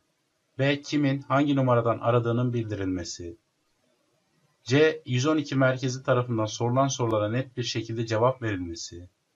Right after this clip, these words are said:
D. Herhangi bir ilk yardım uygulaması yapıldıysa nasıl bir yardım verildiğinin belirtilmesi.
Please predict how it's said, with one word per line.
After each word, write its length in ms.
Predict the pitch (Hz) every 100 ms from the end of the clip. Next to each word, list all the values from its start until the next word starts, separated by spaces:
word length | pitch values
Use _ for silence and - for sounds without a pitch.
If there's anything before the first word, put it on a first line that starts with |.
| _ _ _ -
D. 280 | 143 156 120
Herhangi 520 | 139 131 160 165 139
bir 180 | 139 123
ilk 200 | 139 -
yardım 320 | 135 127 131
uygulaması 560 | 123 120 120 123 - 123
yapıldıysa 720 | 117 120 123 143 - 98 98 _ _ _
nasıl 340 | 139 - 151 131
bir 80 |
yardım 460 | 120 117 117 120 113
verildiğinin 560 | 113 117 110 113 139 131
belirtilmesi. 840 | 120 117 - 107 98 92 85